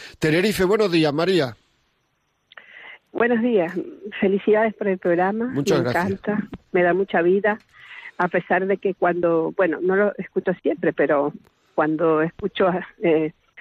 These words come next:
Speaker 2: cuando me habla de la educación de mis hijos, y yo tengo tres hijos, y, eh, un poco me viene como,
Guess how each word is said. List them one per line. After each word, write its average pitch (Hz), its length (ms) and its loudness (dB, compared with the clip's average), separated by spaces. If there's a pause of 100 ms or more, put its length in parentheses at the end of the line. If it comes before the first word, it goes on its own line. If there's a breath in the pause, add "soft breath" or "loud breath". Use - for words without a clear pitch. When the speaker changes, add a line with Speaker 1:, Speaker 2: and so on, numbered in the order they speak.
(380 loud breath)
Speaker 2:
cuando 185 300 2
me 190 180 4
habla 185 220 2
de 202 120 2
la 190 120 0
educación 185 640 0
de 180 160 0
mis 175 300 2
hijos, 185 420 0
y 185 380 0
yo 175 100 -6 (220)
tengo 175 240 2
tres 185 160 -8 (100)
hijos, 185 260 0
y, 165 220 2 (560 loud breath)
eh, 185 300 4
un 185 120 -2
poco 196 320 0
me 190 160 2
viene 208 300 2
como, 185 440 -2